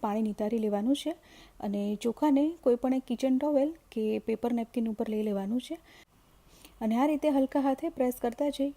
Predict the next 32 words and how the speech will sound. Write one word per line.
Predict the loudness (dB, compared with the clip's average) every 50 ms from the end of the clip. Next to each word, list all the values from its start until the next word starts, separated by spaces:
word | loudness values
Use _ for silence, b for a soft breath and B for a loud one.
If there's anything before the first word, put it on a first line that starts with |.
| -8 -6 -6
અને | -4 -2 -2 -4 -4 -4 -2
તેમાંથી | -2 -2 -2 0 -2 -4 -4 -2
પાણી | -2 -2 -2 -2 -4
સુકાવી | -4 -4 -2 -2 -2 -2 -2 -2
દેવાનું | -2 -2 -4 -4 -6 -4 -4
છે. | -6 -6 -6 -10 _ _ _ _ _ B B B B B _ _ _ _ _ _ _
તો | -2 -2 2
એકદમ | 4 2 2 4 2 0
સારી | 0 0 0 -2 -4
રીતે | -4 -4 -4 -4 -4 -4 -4 -4
ચોખાને | -4 -2 -2 -2 0 0 0 0
હલકા | -2 -2 -2 -2 -2 -2
હાથે | -2 -2 -4 -2 -2
પ્રેસ | -4 -4 -4 -4 -4
કરી | -2 -2 0 0 0
લઈ | 0 -2 -2 -2
અને | -2 -2 0 0
બધું | 0 0 -2 -2 -4
પાણી | -2 0 -2 -2 0 0
છે | -2 0 0
તે | -2 -2
એબ્ઝોર્બ | -2 -2 -4 -4 -2 -2
થઈ | -2 0 2 0
ગયું | 0 0 0 -4 -6 -8
છે. | -10 -12 -12 _ _ -20 _ _ _ b b b b b b b _ _
ચોખાને | -4 -4 -2 0 0 2 2 4 4
એક | 4 2
બાઉલમાં | 2 2 2 2 2 2 0
લઈ | 0 -2 -2 -2
લેવાના | -4 -4 -4 -6 -6 -6 -8
છે. | -10 -12 -12 -14 _ b b b b b b 0
હવે | 2 2 4